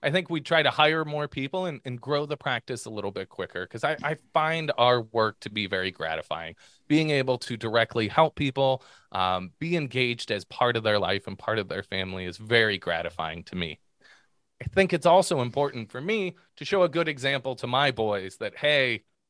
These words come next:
you need to work hard and you need to be doing something important in life to give yourself purpose.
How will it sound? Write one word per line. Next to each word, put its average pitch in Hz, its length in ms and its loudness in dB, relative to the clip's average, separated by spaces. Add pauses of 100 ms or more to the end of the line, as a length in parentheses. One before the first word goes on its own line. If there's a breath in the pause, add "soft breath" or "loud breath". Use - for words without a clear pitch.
(120)
you 135 100 -6
need 143 280 -4
to 156 40 0
work 135 260 -2
hard 107 320 0
and 107 160 -10
you 104 80 -8
need 110 260 -4
to - 40 -18
be 110 160 -6
doing 101 240 -8
something 98 360 -8
important 127 640 0
in 123 280 0
life 98 380 0 (280 soft breath)
to 117 80 -8
give 117 200 2
yourself 107 540 -2
purpose. - 560 -8